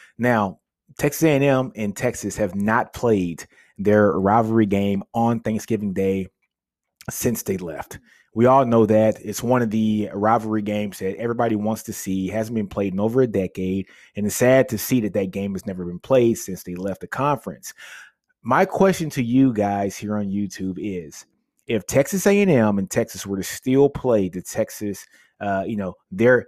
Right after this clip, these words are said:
their game, you know, basically who's the best in Texas, regardless of conference. If Texas was to still stay in the Big twelve and Texas A and M were to still stay in the S E C, would the move to the S E C for Texas and Oklahoma be a lot harder?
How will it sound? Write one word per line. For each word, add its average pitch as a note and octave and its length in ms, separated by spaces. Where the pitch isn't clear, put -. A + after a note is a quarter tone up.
their B2 200
game, F#2+ 380
you A2+ 80
know, G2+ 140
basically G2+ 640
who's A#2 340
the A2+ 100
best F#2+ 320
in F#2 120
Texas, F2+ 360
regardless B2 480
of A#2+ 140
conference. F2+ 500
If E2+ 100
Texas A#2+ 340
was F#2 120
to F#2 60
still A#2+ 260
stay C3 140
in B2 80
the A#2 60
Big G#2+ 160
twelve G2 360
and G2 200
Texas A2+ 260
A A2+ 140
and G#2 80
M G#2 160
were F#2 160
to E2+ 60
still B2 340
stay A2+ 380
in A#2+ 180
the B2+ 180
S A2+ 220
E A2+ 100
C, F#2+ 400
would D3+ 340
the E3 120
move D#3+ 460
to F3 100
the D3+ 120
S C#3 240
E C#3 60
C C3+ 240
for A#2+ 160
Texas A#2 400
and G#2+ 140
Oklahoma G#2+ 420
be G2 140
a F#2 80
lot F2+ 200
harder? G#2+ 480